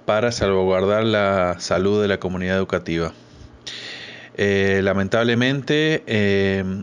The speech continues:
hoy contamos con alrededor de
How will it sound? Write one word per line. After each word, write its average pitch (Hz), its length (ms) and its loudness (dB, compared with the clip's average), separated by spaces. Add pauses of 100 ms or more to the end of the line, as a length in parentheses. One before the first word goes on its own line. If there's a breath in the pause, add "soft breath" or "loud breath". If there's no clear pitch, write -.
hoy 131 460 0
contamos 117 800 -2 (480)
con 110 220 0
alrededor 101 520 2
de 104 420 2